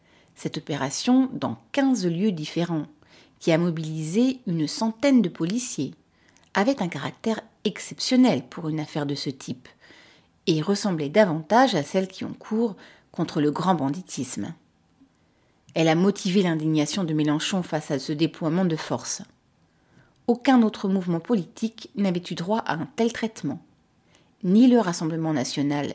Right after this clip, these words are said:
visé par le même type d'enquête, et encore moins celui de Macron, alors que des irrégularités avaient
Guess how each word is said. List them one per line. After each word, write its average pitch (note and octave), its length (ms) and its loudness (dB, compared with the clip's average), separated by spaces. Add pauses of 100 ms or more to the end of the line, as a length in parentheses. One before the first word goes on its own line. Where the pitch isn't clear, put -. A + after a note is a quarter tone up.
(140)
visé E3+ 320 -2
par - 200 -6
le C#3 60 -4
même C3+ 220 0
type C#3+ 200 -6
d'enquête, A#3 580 -2 (540)
et A#3 140 8
encore F3 260 2
moins E3 180 4
celui C#3+ 240 -2
de - 100 -4
Macron, B3 500 2 (440)
alors F3+ 300 2
que F#3+ 100 -2
des D#3+ 300 0
irrégularités G#3 960 2
avaient - 260 -6